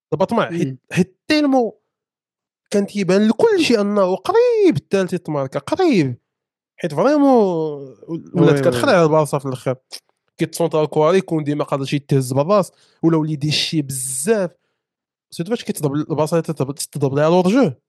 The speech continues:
Speaker 1: كيدخل الشك، اون فوا
Speaker 2: سي
Speaker 1: كيتضرب
Speaker 2: صح.
Speaker 1: البارسا لور جو، كيدخل الشك، كيولي كي،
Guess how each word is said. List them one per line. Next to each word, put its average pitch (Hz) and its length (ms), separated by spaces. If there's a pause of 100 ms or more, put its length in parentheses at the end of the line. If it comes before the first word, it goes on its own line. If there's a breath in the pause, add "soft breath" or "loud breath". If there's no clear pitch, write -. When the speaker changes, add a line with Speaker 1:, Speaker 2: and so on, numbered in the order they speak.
(100)
Speaker 1:
كيدخل - 240
الشك، - 480 (360)
اون 233 100
فوا 208 160
Speaker 2:
سي 196 60
Speaker 1:
كيتضرب 131 280
Speaker 2:
صح. 170 60
Speaker 1:
البارسا 165 320
لور 190 220
جو، 262 200 (540)
كيدخل 156 300
الشك، - 320
كيولي 160 300
كي، 165 320